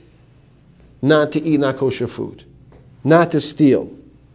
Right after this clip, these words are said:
All of these are pure lo yisaseis. So those don't fall into the category in the realm of serving Hashem.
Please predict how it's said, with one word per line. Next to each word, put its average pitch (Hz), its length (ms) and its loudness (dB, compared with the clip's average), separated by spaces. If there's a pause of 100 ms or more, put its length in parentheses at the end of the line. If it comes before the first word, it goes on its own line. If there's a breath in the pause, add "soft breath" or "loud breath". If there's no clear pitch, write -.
(1120)
All 208 240 6
of 160 100 0
these 175 240 -4
are 151 80 -4
pure 190 600 -4 (840)
lo 156 120 0
yisaseis. 104 800 -6 (1700 soft breath)
So 139 160 2
those 175 460 2
don't 160 340 -2
fall 160 300 -4
into 156 160 -4
the 123 120 -4
category 147 520 -4
in 120 40 -4
the 120 60 -4
realm 117 560 -4 (140 loud breath)
of 120 100 -6
serving 247 600 2
Hashem. 104 500 -8